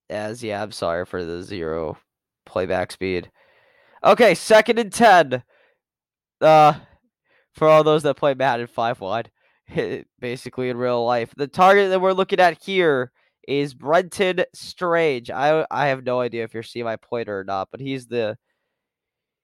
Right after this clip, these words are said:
he's over here. Or he's, if you can't see, he's the second, he's the closest on the right side to, to the Q B.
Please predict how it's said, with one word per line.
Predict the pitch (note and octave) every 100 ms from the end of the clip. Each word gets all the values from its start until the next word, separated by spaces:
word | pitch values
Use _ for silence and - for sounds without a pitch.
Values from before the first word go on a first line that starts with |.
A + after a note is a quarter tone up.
| _ -
he's | D#3 E3 D#3+
over | D#3 C#3 C#3
here. | - D#3+ A#2+ E2 B2+ _ -
Or | B2+ B2+ -
he's, | D3 D3 C#3+ - _ _ _ _ _ _ _ _
if | _ _ -
you | D3
can't | G3 F3+ D3
see, | D#3+ A#2+
he's | E3 E3
the | D3 D#3
second, | - F#3+ F3+ F3 E3 D#3+ - _ _ _ _ _ _
he's | E3 F3
the |
closest | - G#3 G3+ G3 F#3+ -
on | E3
the | E3
right | D#3 D#3+ E3
side | - E3 D3+ C#3+
to, | - D#3 C#3+ _ _ _
to | D#3
the | C#3
Q | - C#3
B. | A2+ F2+